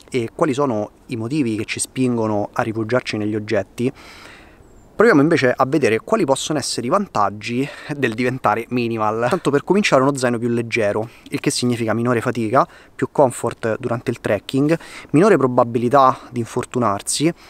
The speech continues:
e magari la possibilità di percorrere più chilometri.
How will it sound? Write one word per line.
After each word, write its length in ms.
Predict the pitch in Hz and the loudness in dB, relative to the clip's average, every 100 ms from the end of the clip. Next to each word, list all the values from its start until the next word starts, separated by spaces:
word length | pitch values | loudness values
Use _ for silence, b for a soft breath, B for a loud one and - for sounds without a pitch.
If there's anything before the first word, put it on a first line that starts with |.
| B B B - | B B B 0
e 100 | 190 | 4
magari 280 | 196 135 | 6 6
la 100 | 123 | 6
possibilità 600 | 120 - 143 165 147 107 - | 2 0 -2 0 2 2 0
di 100 | 135 | -2
percorrere 420 | 139 - 120 101 | -2 -2 -4 -4
più 120 | 107 - | -6 -6
chilometri. 520 | 123 120 101 98 | 2 2 2 -2